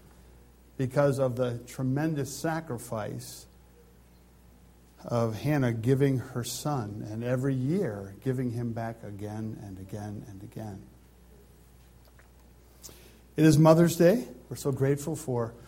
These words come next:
those of you ladies who have taken on that tremendous responsibility, and what a privilege and joy as well. Abraham Lincoln once said,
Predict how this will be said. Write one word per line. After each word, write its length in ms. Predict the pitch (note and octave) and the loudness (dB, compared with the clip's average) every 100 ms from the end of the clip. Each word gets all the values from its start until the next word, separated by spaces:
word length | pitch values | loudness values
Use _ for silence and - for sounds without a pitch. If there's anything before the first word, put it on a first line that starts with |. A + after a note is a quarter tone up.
| - - - | -20 -14 -4
those 160 | C3+ | -2
of 100 | C#3 | 2
you 120 | C#3+ | 4
ladies 440 | C#3 D3 D3 E3+ E3+ | 6 6 6 4 2
who 80 | B2 | -4
have 100 | - | 0
taken 280 | C#3+ C3+ | 0 0
on 180 | B2+ B2+ | 0 0
that 180 | C3+ C3+ | -2 -4
tremendous 600 | - B2 C#3 E3+ D#3 - | -2 2 4 4 4 2
responsibility, 840 | C3 - C3 C3 C3+ B2+ B2 C3 D3 | -4 -2 -2 -2 -2 0 2 2 2
and 100 | B2+ | 0
what 140 | C3+ | 0
a 60 | C3 | -2
privilege 500 | - D#3+ C#3 B2+ B2+ | 2 2 4 0 0
and 160 | A#2+ | 0
joy 420 | A#2 C#3 C3 G#2 - - - - - - - | 2 2 2 0 -6 -16 -20 -20 -20 -14 -8
as 160 | G#2 | -6
well. 460 | A2+ A#2+ G#2 F#2+ - - - - - - - - - - - - - - - - - - - | -2 0 0 -6 -14 -20 -20 -20 -20 -20 -20 -20 -20 -20 -20 -20 -20 -20 -20 -20 -20 -20 0
Abraham 260 | D#3 E3+ F#3 | 8 10 12
Lincoln 300 | F#3 F#3+ F3 | 10 10 8
once 220 | D#3+ D#3+ | 8 6
said, 440 | E3 D3+ D3+ B2 | 10 10 10 6